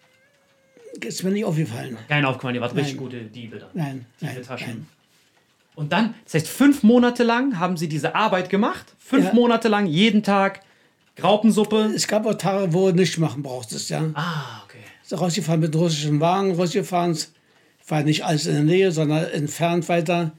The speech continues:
Speaker 1: Und wir sind Single mit dem Fahren. Dann abgeladen, dann runter vom Wagen, geholfen, Zucker, Tabak, Maschinenteile. Da musste man immer, da musste Bomben entschärfen.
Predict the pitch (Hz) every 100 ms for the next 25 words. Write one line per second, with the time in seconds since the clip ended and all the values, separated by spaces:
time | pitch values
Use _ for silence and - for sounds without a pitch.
0 | _ _ _ _ - 220 147 170 151 151
1 | 185 165 160 156 151 151 180 190 190 165
2 | - _ _ _ _ _ _ _ 170 160
3 | - 185 190 175 170 170 165 - - -
4 | - - 151 151 196 185 160 180 170 170
5 | 175 165 147 - - 151 156 180 160 165
6 | 156 202 175 170 160 151 _ _ - 180
7 | 175 160 151 151 - _ 202 185 - 180
8 | 170 170 160 160 156 - _ _ _ _
9 | - 165 165 190 175 156 151 139 - 147
10 | 165 180 160 190 196 196 185 160 170 156
11 | 131 131